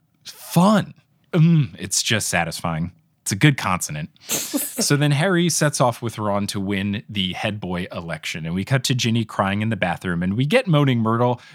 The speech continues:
Speaker 1: This was, I think, the only thing I wasn't really big on
Speaker 2: Yeah,
Speaker 1: so
Speaker 2: agreed.
Speaker 1: far. The fact that it was just mean and the guy playing her is just so crude about it. And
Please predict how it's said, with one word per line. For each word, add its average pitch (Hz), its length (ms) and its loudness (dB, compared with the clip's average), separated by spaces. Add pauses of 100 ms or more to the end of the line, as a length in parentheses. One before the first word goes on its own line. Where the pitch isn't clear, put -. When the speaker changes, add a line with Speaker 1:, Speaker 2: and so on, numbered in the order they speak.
Speaker 1:
This 330 180 2
was, 403 120 0
I 302 60 4
think, 214 220 0
the 147 100 2
only 147 160 4
thing 151 160 -2
I 131 60 2
wasn't 120 260 -2
really 107 360 0
big 95 280 -2
on 110 240 2
Speaker 2:
Yeah, 190 240 2
Speaker 1:
so - 220 -2
Speaker 2:
agreed. 127 120 0
Speaker 1:
far. 135 380 2 (300)
The 170 160 0
fact 214 380 -2
that 170 100 2
it 147 100 2
was 127 240 0
just - 600 -2
mean 226 920 0
and 98 460 0 (120)
the 127 140 -4
guy 147 240 0
playing 196 540 0
her 180 260 2
is 127 220 0
just 110 260 -2 (160)
so 123 500 0
crude 262 480 0
about 233 460 2
it. 214 240 2
And 98 400 -2